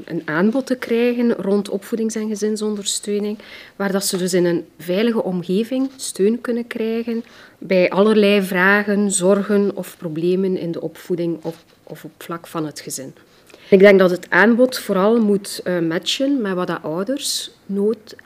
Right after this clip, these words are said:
aan hebben, hè, en waar dat ze zich goed bij voelen. Het belang van een huis van het kind nu, denk ik, is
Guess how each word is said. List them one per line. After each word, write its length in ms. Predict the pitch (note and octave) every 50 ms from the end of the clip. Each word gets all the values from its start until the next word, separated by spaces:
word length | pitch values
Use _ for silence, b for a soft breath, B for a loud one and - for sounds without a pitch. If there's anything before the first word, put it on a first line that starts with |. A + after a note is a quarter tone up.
| - -
aan 200 | - G3+ G3+ G3+
hebben, 380 | G#3 G#3+ G#3+ G#3+ C4 C#4 D4 A#3+
hè, 160 | G3 G#3+ G#3
en 160 | F#3+ F#3 F3
waar 260 | F3 F3 F3 E3+ F3
dat 140 | F3+ F3+ -
ze 100 | - F3+
zich 180 | E3+ F3 F3 -
goed 240 | - G3 F#3+ A3
bij 200 | G3+ G#3+ A3 A3
voelen. 400 | G#3 G#3+ G#3+ A3 A3 B3 C4+ D4 B B B B B B B B B B _ _ b b b b b b b
Het 200 | - F#3+ F3 F3
belang 440 | F#3 F3+ F#3 G#3 B3 D4 D#4+ D4 -
van 160 | G#3 G3+ G3+
een 180 | F#3+ F#3+ F#3+
huis 300 | F#3 F#3+ G3 A3+ A3+ -
van 160 | - - G#3+ G3+
het 200 | F#3+ G3+ - -
kind 480 | - G3+ G3+ G3+ G3 - - - - _ _ _ -
nu, 480 | - E3 E3+ D#3+ D#3+ E3 G3 B3 E4+ - - - _ _ _ _ _ _ _ _ _ -
denk 280 | G3 G3 G3+ A3 A3+
ik, 220 | - B3 B3+ B3+ -
is 560 | - - A3+ A3 G#3+ - - - - -